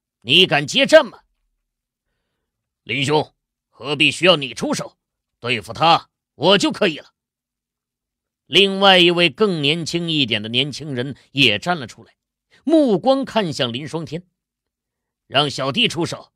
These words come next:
就够了。”“小丽是吧？我叫赵琴，就让我来见识一下超级天才的本事。”“赵琴，不需要你动手，他挑衅的是我，应该由我来。”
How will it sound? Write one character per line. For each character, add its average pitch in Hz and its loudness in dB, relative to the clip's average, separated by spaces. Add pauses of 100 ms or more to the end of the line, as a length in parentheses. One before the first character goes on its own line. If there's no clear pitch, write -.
(180)
就 170 2
够 220 0
了。 - -14 (1600)
”“小 - 2
丽 240 -2
是 110 -8
吧？ - -20 (580)
我 151 6
叫 180 4
赵 170 2
琴， 190 -12 (560)
就 151 2
让 156 4
我 127 2
来 202 6
见 208 2
识 131 -8
一 156 -2
下 123 -4 (300)
超 135 -2
级 156 0
天 196 -2
才 208 -4
的 214 2
本 135 -4
事。 - -12 (1700)
”“赵 151 0
琴， 170 2 (340)
不 165 -8
需 180 -2
要 208 4
你 147 -2
动 185 0
手， - -14 (420)
他 110 -10
挑 113 -14
衅 196 -2
的 180 2
是 277 -2
我， - -10 (360)
应 151 -2
该 180 6
由 190 4
我 185 -4
来。” 214 4